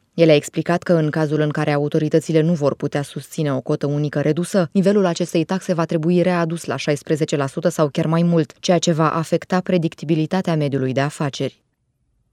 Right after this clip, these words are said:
Salariul mediu brut a fost în luna februarie de o mie nouă sute patruzeci și patru de lei, cu unu la sută mai mic decât luna precedentă. Potrivit Institutului Național de Statistică, salariul mediu net a fost de o mie patru sute paisprezece lei, în scădere față de luna anterioară cu zece lei.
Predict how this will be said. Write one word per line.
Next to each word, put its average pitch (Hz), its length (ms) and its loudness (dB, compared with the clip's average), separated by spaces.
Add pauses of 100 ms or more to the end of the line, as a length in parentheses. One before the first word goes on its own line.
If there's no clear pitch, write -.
(540)
Salariul 208 520 4
mediu 190 280 4
brut 180 280 0
a 170 80 2
fost 165 240 -4
în 170 140 4
luna 165 220 0
februarie 190 440 0
de 180 140 4
o 170 120 -2
mie 180 280 2
nouă 175 280 0
sute 180 220 0
patruzeci 165 420 -4
și - 100 -4
patru 156 280 -2
de 156 120 4
lei, 165 300 4
cu - 180 0
unu 196 240 4
la 135 100 0
sută 156 240 -2
mai 156 180 0
mic 160 200 -2
decât 156 320 0
luna 143 200 0
precedentă. 151 680 -2
Potrivit 175 420 2
Institutului 170 540 0
Național 160 460 0
de 98 80 -4
Statistică, 180 760 -2
salariul 175 560 2
mediu 170 280 2
net 185 240 2
a 139 80 -2
fost 160 240 -4
de 170 80 4
o 165 120 2
mie 165 240 0
patru 160 260 -2
sute 156 240 -4
paisprezece 156 640 -2
lei, 175 280 4
în 190 100 0
scădere 180 360 2
față 151 280 -4
de 156 80 2
luna 156 240 0
anterioară 156 540 0
cu 170 120 -4
zece 170 340 0
lei. 135 240 0